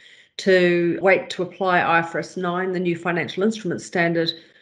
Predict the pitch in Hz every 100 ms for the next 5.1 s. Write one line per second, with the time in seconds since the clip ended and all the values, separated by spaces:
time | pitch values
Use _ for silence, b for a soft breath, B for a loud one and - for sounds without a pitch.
0 | B B 180 180 - 175 - 180 170 175
1 | - 170 170 - 180 165 165 170 165 151
2 | - 175 165 160 165 175 160 208 180 160
3 | 165 - - 175 165 151 147 180 170 165
4 | 151 165 - - 165 143 147 - 147 127